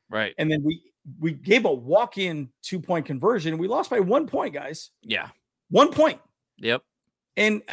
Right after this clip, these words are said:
Speaker 2: and I'm sorry, like, these things matter. And arguably, you could sit back and say, "Well, it wasn't his fault." And no, it was. He lost his cool, right?
Speaker 1: Mm-hmm.
Speaker 2: And,
Speaker 1: Yeah.
Speaker 2: and he did. And
Speaker 1: At
Speaker 2: so
Speaker 1: a very pivotal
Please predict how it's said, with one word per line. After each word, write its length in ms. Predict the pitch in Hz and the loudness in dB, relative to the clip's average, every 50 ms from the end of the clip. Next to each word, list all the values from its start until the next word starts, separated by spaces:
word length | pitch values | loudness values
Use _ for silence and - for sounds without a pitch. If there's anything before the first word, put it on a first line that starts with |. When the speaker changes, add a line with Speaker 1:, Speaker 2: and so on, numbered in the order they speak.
| 196 202 - | -6 -4 -2
Speaker 2:
and 80 | 208 | -2
I'm 100 | 233 233 | -2 -2
sorry, 440 | - - - 254 285 359 381 302 185 | -2 -4 -6 -4 -2 -2 0 0 0
like, 260 | 175 175 160 143 135 | 0 -2 -2 -4 -6
these 300 | 127 185 247 392 339 - | -6 -6 -6 -6 -6 -8
things 400 | - - 220 208 208 208 180 151 | -6 -6 -6 -4 -4 -6 -6 -6
matter. 540 | 147 139 135 151 180 220 359 370 - - - _ _ _ _ _ _ _ _ _ - 175 | -8 -8 -8 -8 -8 -10 -10 -12 -14 -14 -16 _ _ _ _ _ _ _ _ _ -2 -2
And 100 | 185 - | 0 2
arguably, 580 | - 226 269 320 226 220 233 196 202 202 185 | 4 6 6 6 4 2 2 6 6 6 6
you 120 | 175 180 160 | 4 0 -2
could 140 | 180 160 | -2 -2
sit 140 | - - 208 - | -2 -2 0 0
back 180 | 190 - - | 0 -2 -2
and 100 | 175 143 | -4 -6
say, 100 | - 151 | -6 -6
"Well, 300 | 156 214 220 214 208 202 | -6 -4 -4 -4 -2 -4
it 60 | 185 | -4
wasn't 240 | 175 175 151 147 147 | -4 -6 -8 -8 -8
his 100 | 143 123 | -12 -10
fault." 540 | - - 214 196 185 185 185 170 180 - - | -4 0 2 4 4 4 2 0 -4 -8 -12
And 240 | 147 139 131 135 - _ _ _ _ _ _ _ _ 415 466 | -12 -12 -12 -14 -16 _ _ _ _ _ _ _ _ -10 -6
no, 100 | 427 - | -4 2
it 40 | 226 | 6
was. 480 | 220 269 247 180 143 - - - - _ _ _ | 8 8 8 8 6 2 -2 -4 -6 _ _ _
He 120 | - 170 185 | 2 4 6
lost 240 | 180 180 190 190 - | 8 8 6 6 4
his 120 | 202 160 | 0 -2
cool, 380 | - - 277 - - 127 127 - _ _ | 0 2 4 4 4 2 0 -8 _ _
right? 280 | - 143 135 156 180 143 | -4 0 0 0 0 0
Speaker 1:
Mm-hmm. 180 | 143 143 127 120 | -2 -4 -4 0
Speaker 2:
And, 440 | 156 156 160 156 156 160 151 156 - - | 2 2 4 4 2 2 0 -2 -4 -2
Speaker 1:
Yeah. 120 | 123 113 | 0 0
Speaker 2:
and 80 | 95 - | 2 2
he 80 | 170 175 | 0 0
did. 400 | 147 226 254 - 156 135 135 - | 0 0 0 0 0 -2 -4 -8
And 220 | - 180 170 151 | -4 -4 -2 2
Speaker 1:
At 40 | - | 6
Speaker 2:
so 200 | 202 202 190 165 | 8 8 8 8
Speaker 1:
a 20 | |
very 300 | 147 156 180 180 165 135 | 8 6 4 4 4 2
pivotal 680 | - - - - 175 175 165 170 165 160 147 147 139 | -2 -4 -6 -4 -4 -4 -2 -2 -2 -2 -4 -6 -8